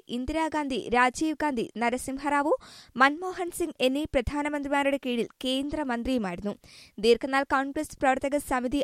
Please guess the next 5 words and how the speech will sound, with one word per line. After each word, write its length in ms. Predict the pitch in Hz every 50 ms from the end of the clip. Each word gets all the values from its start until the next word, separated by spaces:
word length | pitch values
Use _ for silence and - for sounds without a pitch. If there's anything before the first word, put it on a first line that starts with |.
| - -
അംഗവുമായിരുന്നു. 680 | 226 233 233 240 277 311 311 247 180 165 - 170 - - _ _ _ _ _ _ _ _ _ _ _
തീരുമാനമെടുക്കുന്നത് 840 | - 262 262 262 285 311 320 330 359 359 349 349 370 330 330 311 339 370 - _ _ -
ഗാർഡും 480 | 196 247 254 269 277 294 302 302 269 - _ _
പി 180 | _ 214 202 202 208
എയും. 220 | 196 - - -